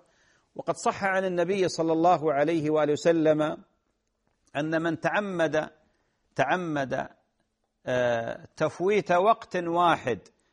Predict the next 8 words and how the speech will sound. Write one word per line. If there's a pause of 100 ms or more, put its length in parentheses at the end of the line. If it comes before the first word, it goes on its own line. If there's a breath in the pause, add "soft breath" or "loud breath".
من
أوقات
الصلاة (460 soft breath)
فكأنما
أعطي
الدنيا
كلها
وسلبها،